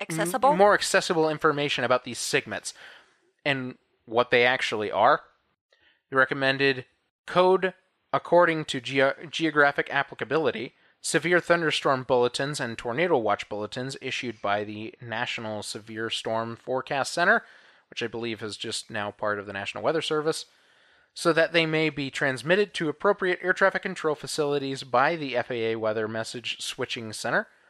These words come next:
Speaker 2: Thus, air traffic control facilities can relay the earliest warning of severe weather to flight crews.
Speaker 1: That happens. I
Speaker 2: Yes,
Speaker 1: mean,
Speaker 2: this
Speaker 1: we
Speaker 2: has also just changed a lot, so it's
Speaker 1: Yeah.
Speaker 2: almost not necessary anymore.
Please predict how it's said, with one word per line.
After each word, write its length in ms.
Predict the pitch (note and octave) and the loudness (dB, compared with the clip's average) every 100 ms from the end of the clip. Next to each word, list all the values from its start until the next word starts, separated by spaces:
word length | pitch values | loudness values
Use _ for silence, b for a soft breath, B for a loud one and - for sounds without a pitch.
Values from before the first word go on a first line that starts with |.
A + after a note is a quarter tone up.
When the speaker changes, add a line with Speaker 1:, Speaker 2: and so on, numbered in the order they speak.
| b b b b - | b b b b 2
Speaker 2:
Thus, 240 | - - - - | 2 2 -4 -2
air 120 | C3+ | -2
traffic 360 | - B2 - - | 2 2 0 -4
control 340 | A2 - B2+ | -6 -2 0
facilities 640 | A#2 A#2+ C3+ B2 A#2 A#2+ - | -2 -6 -4 -2 -2 -4 -8
can 180 | B2 | -10
relay 560 | A2+ A#2 A2 A2+ A#2 A#2+ C#3 | -8 -6 -2 0 -2 -4 -10
the 200 | B2 - | -10 -2
earliest 440 | F3+ G#3 F#3+ - | 0 2 0 -2
warning 400 | D3+ C#3+ C#3+ C3+ | -2 -2 -2 -4
of 120 | A#2+ A#2+ | -6 -8
severe 320 | C3 A#2+ A#2+ | -8 -6 -2
weather 460 | A2+ A#2 A3 - - | -2 -2 -6 -8 -12
to 140 | D3 | -14
flight 280 | - B2+ - | -8 -8 -6
crews. 280 | F2 - b b b b b b b b _ - | -10 -12 b b b b b b b b _ -8
Speaker 1:
That 180 | F#3+ F#3+ | -6 -4
happens. 640 | G3+ - - G3 G3 - - _ _ F#3+ | -6 -8 -10 -12 -14 -16 -18 _ _ -12
I 60 | G3+ | 0
Speaker 2:
Yes, 340 | F3 E3+ - | 2 2 0
Speaker 1:
mean, 80 | F3 | -6
Speaker 2:
this 120 | F#3 | -4
Speaker 1:
we 60 | G3+ | -4
Speaker 2:
has 320 | D3 - - _ - | -4 -8 -12 _ -8
also 220 | A#2 - | -6 -6
just 200 | A#2 G#2+ | -10 -8
changed 400 | - G#2 G#2 - | -8 -8 -8 -6
a 40 | G#2+ | -4
lot, 280 | G2+ - | -2 -4
so 100 | - | -4
it's 80 | A#2 | -2
Speaker 1:
Yeah. 60 | E3 | 0
Speaker 2:
almost 240 | E3 - | 0 -4
not 420 | B2 A2 G#2+ G#2+ A2 | -6 -6 -4 -4 -8
necessary 580 | G#2 A2+ - - A1+ | -12 -10 -8 -8 -8
anymore. 400 | G#1+ - G#1+ - | -12 -16 -14 -16